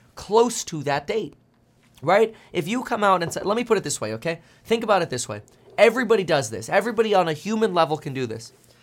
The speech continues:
"Oh, I'm gonna start working out and I'm gonna get buff or whatever, or I'm gonna exercise more."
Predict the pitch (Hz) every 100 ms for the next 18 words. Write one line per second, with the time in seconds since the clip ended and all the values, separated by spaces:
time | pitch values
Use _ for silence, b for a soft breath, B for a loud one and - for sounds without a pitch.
0 | b b b b b _ _ _ _ _
1 | - 202 190 - 208 226 226 214 - 180
2 | 175 165 - - 139 175 175 160 143 131
3 | 113 - _ _ _ 139 143 143 139 139
4 | 135 170 190 180 170 151 147 139 - 120
5 | 143 - - 120 110 107 95 87 90 92
6 | 151 170 208 214 202 156 156 - 151 127
7 | 131 101 110 101 113